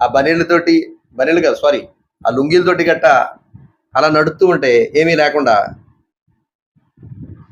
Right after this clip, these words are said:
సోదరులారా, అతి ముఖ్యంగా ఆడవారు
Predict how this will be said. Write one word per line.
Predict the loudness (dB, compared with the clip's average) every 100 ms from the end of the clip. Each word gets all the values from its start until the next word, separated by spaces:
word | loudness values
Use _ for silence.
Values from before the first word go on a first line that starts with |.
| -20 _ _ _ _ _ -20 -20 -20 _ -20 _ -20 -20
సోదరులారా, | -4 0 2 2 2 0 -4 -20 _ _ _ _ _ _ -10
అతి | -4
ముఖ్యంగా | -2 -2 -2 0 0 -2 -10 -20 -20 -20 -20 _ -2
ఆడవారు | 0 2 4 4 4 2 0